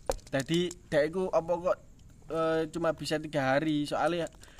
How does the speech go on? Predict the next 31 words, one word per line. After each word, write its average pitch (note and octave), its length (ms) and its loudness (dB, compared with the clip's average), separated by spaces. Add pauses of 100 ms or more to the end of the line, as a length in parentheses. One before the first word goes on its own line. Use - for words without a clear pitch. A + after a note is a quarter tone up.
(680)
filosofi E3+ 640 2
tiga D#3 320 0
hari C#3+ 200 0
ini D#3+ 180 0
memang D#3 320 0
menarik D3+ 420 0 (100)
buat F3 220 0
warga C3+ 280 -4
Gresik. B2+ 420 -4
Bisa C3 280 0
makanan C#3 460 0
tiga C3 340 0
hari, C3+ 380 -4 (180)
eh, C#3+ 140 -2 (760)
Gresik C#3 480 -4
bisa C3+ 240 0
makanan C#3+ 380 2
tiga C3+ 260 4
hari C3 160 0
ke C#3+ 140 -4
depan D3+ 320 2
sudah C#3 260 0
cukup, C#3 340 -4
tidak C3+ 300 -2
perlu C#3+ 300 -2
menimbun C#3+ 640 0 (100)
atau C#3 300 0
tidak C#3+ 300 -4
perlu C#3+ 420 -4 (180)
kemaruk D3 540 2
serakah. C#3+ 640 -2